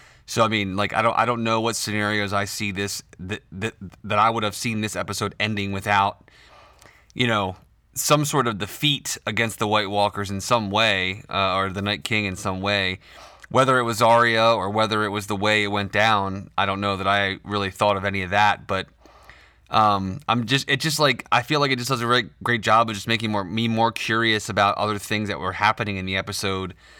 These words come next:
that weren't really strictly about the Night King. You know, like, I'm really intrigued to see,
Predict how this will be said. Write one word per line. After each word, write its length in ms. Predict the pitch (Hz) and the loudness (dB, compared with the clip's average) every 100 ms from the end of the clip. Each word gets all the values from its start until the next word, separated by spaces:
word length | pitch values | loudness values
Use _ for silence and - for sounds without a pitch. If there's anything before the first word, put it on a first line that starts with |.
| - - - - | -20 -20 -20 -2
that 200 | 107 104 | 0 2
weren't 240 | 110 117 | 0 0
really 320 | 104 107 107 92 | 0 -2 0 -2
strictly 340 | - - 104 | -2 -2 -2
about 260 | 98 101 101 | 2 2 2
the 60 | |
Night 240 | 90 107 101 | 0 -4 -4
King. 300 | - 87 85 | -6 -6 -4
You 60 | |
know, 120 | 90 90 | -4 -4
like, 140 | 92 | -2
I'm 120 | 98 | -2
really 240 | 101 104 98 | 0 0 0
intrigued 440 | 98 - 104 104 | -2 -2 -2 -2
to 60 | 92 | -6
see, 520 | - 104 101 101 98 | -4 -2 0 -2 -4